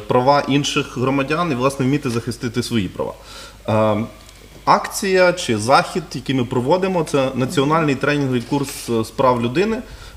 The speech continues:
Е, акцент зміщений, е, на участь органів студентського самоврядування, тому що вони, е, одні з тих, хто повинні захищати права людини і, зокрема, права студентів.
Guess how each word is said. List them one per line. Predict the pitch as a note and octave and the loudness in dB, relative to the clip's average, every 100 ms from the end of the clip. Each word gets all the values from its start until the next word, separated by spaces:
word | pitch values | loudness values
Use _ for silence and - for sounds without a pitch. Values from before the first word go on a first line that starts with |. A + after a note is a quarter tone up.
| - | -2
Е, | A#2+ B2 B2 B2 B2 A#2+ A#2 - - - - - - - - - | 2 4 4 4 4 2 0 -10 -20 -20 -20 -20 -20 -18 -16 -2
акцент | C#3+ - F3 D#3+ B2+ | -2 2 2 2 2
зміщений, | D3 D3+ - B2+ B2 B2 A#2+ A#2 | 0 0 0 0 2 2 2 4
е, | A2+ A2 A2 | 4 2 2
на | C3 | 0
участь | C3 C3 B2+ G#2+ - - | 0 -2 -2 -4 -8 0
органів | D3+ F#3 F#3+ | 2 2 -2
студентського | F3 F3 F3+ F3 - D#3+ | -4 0 0 0 -4 -2
самоврядування, | E3+ D#3+ D3+ D3 D#3 D#3 D3 | 0 2 2 2 2 2 0
тому | C3 C3+ C3+ | 0 0 0
що | - - C3+ | -2 -2 0
вони, | B2 C3+ | 0 0
е, | C3+ C3+ - - - A2 A2+ A#2 A#2 A#2 | 0 -4 -16 -18 -4 2 2 4 4 2
одні | A#2+ B2 C3+ | 2 2 0
з | |
тих, | - B2+ | 0 -4
хто | - A2+ | -2 -4
повинні | B2+ B2+ B2+ | 0 2 2
захищати | A2+ A2 A#2 - A#2+ A#2 | 0 -4 -4 -2 -2 -2
права | G#2+ A#2+ A#2+ B2 | 0 0 2 2
людини | A2+ A#2 B2+ B2+ A#2+ | 0 0 0 2 0
і, | |
зокрема, | A2+ A2+ B2 A#2 | -2 -4 -2 -2
права | A2 A#2 A2+ | 0 2 2
студентів. | - A2+ A#2 A2 A2+ | 0 0 2 2 -2